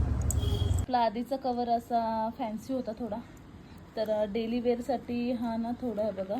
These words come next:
अ, म्हणजे हा पण ट्रान्सफरच आहे, फक्त ह्याला ग्लिटरचा एक पेपर आहे.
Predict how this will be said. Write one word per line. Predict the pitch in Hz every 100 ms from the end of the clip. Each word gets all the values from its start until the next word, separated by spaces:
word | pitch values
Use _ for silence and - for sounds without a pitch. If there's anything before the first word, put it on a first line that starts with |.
| 277 -
अ, | 226 208
म्हणजे | 208 208 233
हा | 233
पण | 233 254 254
ट्रान्सफरच | 254 220 - 254 247 208
आहे, | 226
फक्त | 240 -
ह्याला | 240 214 208 208 202
ग्लिटरचा | 220 226 226 220 254
एक | 240 240
पेपर | 240 208 226
आहे. | 196